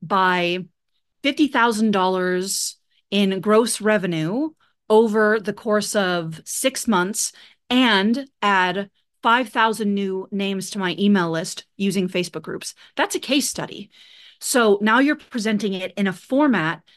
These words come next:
that the host is going to say, "Yes, I understand that you <laughs> listen to my show, or that you at least understand what my show is about."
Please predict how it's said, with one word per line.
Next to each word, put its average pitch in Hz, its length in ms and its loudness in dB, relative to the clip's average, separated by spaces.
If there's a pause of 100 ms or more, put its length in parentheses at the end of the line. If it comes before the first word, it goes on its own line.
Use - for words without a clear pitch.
that 202 280 -2
the 190 260 0
host 269 420 -4
is 196 140 -4
going 196 240 -2
to 196 60 -2
say, 180 420 -2 (320)
"Yes, 190 400 -4
I 185 140 -2
understand 190 800 -2 (400)
that 202 120 0
you 214 440 2 (320)
<laughs> - 340 -20
listen 226 340 2
to 226 60 2
my 214 140 2
show, 180 280 -2
or 196 60 0
that 185 120 -2
you 190 160 0
at 170 80 0
least 214 180 0
understand 190 380 -2
what 165 100 -6
my 165 80 -2
show 180 240 -4
is 170 80 -4
about." 202 400 0